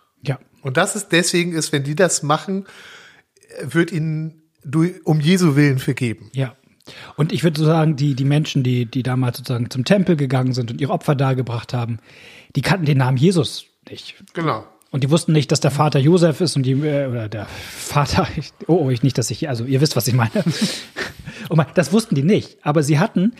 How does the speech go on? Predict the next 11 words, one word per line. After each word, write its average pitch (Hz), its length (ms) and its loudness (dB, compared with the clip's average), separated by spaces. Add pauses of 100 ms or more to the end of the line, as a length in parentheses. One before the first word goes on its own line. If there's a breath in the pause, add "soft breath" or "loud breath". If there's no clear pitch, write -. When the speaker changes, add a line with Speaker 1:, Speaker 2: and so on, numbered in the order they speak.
(200 loud breath)
Speaker 1:
ich 139 80 -12
will 170 80 4
nicht 151 80 2
sagen, 165 180 0
ein 143 100 -2
Vertrauen 147 480 2
darauf, 175 380 0
dass 139 180 -2
Gott 147 220 0
dieses 143 360 -2
Opfer 151 500 -2